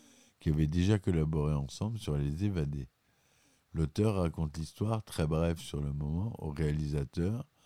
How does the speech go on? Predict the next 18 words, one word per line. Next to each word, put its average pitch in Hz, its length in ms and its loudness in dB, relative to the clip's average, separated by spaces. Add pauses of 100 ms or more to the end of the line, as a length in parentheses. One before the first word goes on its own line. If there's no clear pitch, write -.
(480)
qui 87 120 -12
se - 120 -2
montre 90 380 0
immédiatement 92 640 2
intéressé. 87 680 -4 (1600)
Mais 80 120 2
Stephen 82 440 -2
King 110 280 -2
doit 82 140 2
d'abord 87 340 2
écrire 98 340 -2
l'histoire. 69 680 -6 (1600)
Prenant 92 580 0
exemple 85 460 -2
sur 76 200 -2
les 76 100 0
deux 82 220 -2
séries 85 540 -2